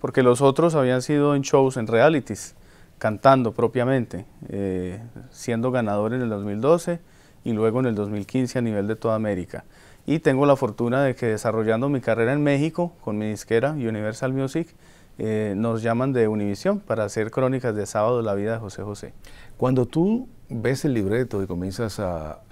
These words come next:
Speaker 2: descubrir cosas de José José que posiblemente tú no sabías, a raíz de Crónicas, ¿cómo te fuiste sintiendo? ¿Cómo, cómo te fue,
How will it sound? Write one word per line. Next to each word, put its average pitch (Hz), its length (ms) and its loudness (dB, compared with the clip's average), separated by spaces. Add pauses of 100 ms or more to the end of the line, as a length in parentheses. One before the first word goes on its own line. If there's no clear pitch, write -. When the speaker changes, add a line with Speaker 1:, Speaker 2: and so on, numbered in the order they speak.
(160)
Speaker 2:
descubrir 110 420 -2
cosas 139 320 0
de 117 100 -2
José 101 240 -2
José 127 420 -2 (300)
que 110 100 -4
posiblemente 117 460 -2
tú 107 80 -4
no 120 100 -4
sabías, 98 540 -6 (720)
a 92 100 -12
raíz 90 160 -6
de 104 100 -2
Crónicas, 90 580 -6 (800)
¿cómo 120 240 -4
te 110 140 -6
fuiste 123 360 -6
sintiendo? 98 640 -6
¿Cómo, 95 200 -8
cómo 107 260 -6
te 101 140 -10
fue, 107 320 -2